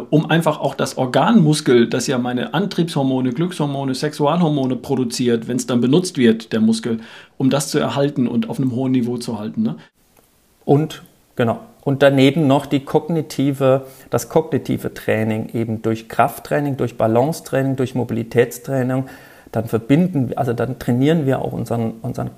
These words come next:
Speaker 2: Kopf und auch die Areale in unserem Hirn, die eben,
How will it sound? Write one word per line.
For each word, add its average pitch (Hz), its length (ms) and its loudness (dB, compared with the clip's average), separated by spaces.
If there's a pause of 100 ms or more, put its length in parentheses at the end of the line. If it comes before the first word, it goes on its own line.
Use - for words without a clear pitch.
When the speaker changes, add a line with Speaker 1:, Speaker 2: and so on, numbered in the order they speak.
Speaker 2:
Kopf - 480 -4 (400)
und - 180 -8
auch 120 180 -2
die - 220 -4
Areale 120 640 2
in 127 140 -4
unserem 117 340 -2
Hirn, 139 320 0 (360)
die - 160 -6
eben, 135 320 4